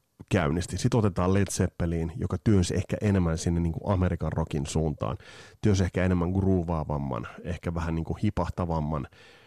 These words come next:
ilmaisun pariin. Ja sit siinä keskellä on Deep Purple, joka sit taas työnsi eteenpäin tällaisen niin kuin, ö, brittiläisemmän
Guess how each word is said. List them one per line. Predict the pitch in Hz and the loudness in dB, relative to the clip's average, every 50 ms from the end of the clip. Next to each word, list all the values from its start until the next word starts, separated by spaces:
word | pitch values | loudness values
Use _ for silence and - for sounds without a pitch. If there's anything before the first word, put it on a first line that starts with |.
| - - _ _ _ _ _ _ - | -20 -20 _ _ _ _ _ _ -2
ilmaisun | 110 104 98 90 90 90 - 104 - - | 0 2 2 2 0 -2 -4 -6 -6 -6
pariin. | - 71 - - - 104 - | -6 -6 -6 -6 -8 -4 0
Ja | 139 | 0
sit | 131 160 - | 0 2 2
siinä | - 220 196 190 - | 2 2 2 2 2
keskellä | - 175 151 - - - 120 104 101 95 90 - _ _ _ _ _ _ _ _ _ _ _ _ _ - - - - | 2 2 0 0 0 0 2 2 2 2 0 -4 _ _ _ _ _ _ _ _ _ _ _ _ _ -20 -14 -4 0
on | 120 117 113 110 107 101 - - - | 2 4 4 4 4 2 0 0 0
Deep | 113 104 95 - | 0 2 2 2
Purple, | 104 98 95 - - 98 95 92 92 - - _ | 2 2 2 2 0 0 0 0 -2 -4 -10 _
joka | - 110 101 95 - 95 | 0 0 0 0 0 -2
sit | 90 101 95 _ - | -4 -4 -6 _ -2
taas | 98 98 95 - - - _ _ - | -2 0 0 -2 -4 -8 _ _ 2
työnsi | 110 101 95 87 - - - - | 4 6 6 4 2 0 -2 -2
eteenpäin | - 92 - - 87 82 82 82 - 87 85 85 87 - - - - - - - - - _ _ - 87 - | -2 -2 0 0 0 2 0 0 0 0 0 0 0 -2 -6 -12 -20 -20 -20 -20 -20 -20 _ _ -14 -8 -4
tällaisen | 98 98 95 - 95 90 87 | -2 -2 0 0 0 0 0
niin | 90 90 90 | 0 0 0
kuin, | 90 90 90 90 90 90 | 0 0 2 2 2 2
ö, | 90 90 87 85 82 - - _ - 123 | 2 2 2 0 -4 -8 -12 _ -6 0
brittiläisemmän | 117 120 131 139 - _ - 110 98 98 95 90 95 92 92 92 | 2 2 4 2 2 _ -2 0 2 2 2 2 2 0 0 0